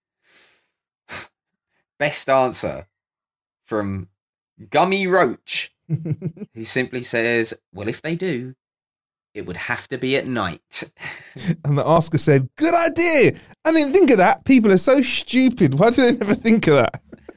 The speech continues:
Speaker 1: Oh my God.
Speaker 2: When did we ever walk on Mars?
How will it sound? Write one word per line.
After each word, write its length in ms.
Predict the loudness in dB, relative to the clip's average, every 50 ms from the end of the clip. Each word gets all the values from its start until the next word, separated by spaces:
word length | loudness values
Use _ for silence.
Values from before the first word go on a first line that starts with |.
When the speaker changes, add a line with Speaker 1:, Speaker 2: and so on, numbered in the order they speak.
| _ -20 -20 _ -20 -20 -20 _
Speaker 1:
Oh 180 | -14 -12 -12 -10
my 320 | -10 -12 -12 -12 -12 -14 -16 _ _ -14 -10
God. 380 | -8 -6 -6 -4 -4 -2 0
Speaker 2:
When 120 | 0 0 0
did 100 | 2 2
we 80 | 2 4
ever 260 | 4 6 6 6 6
walk 160 | 6 4 2
on 140 | 2 4 4
Mars? 520 | 4 6 6 6 4 4 2 0 -4 -6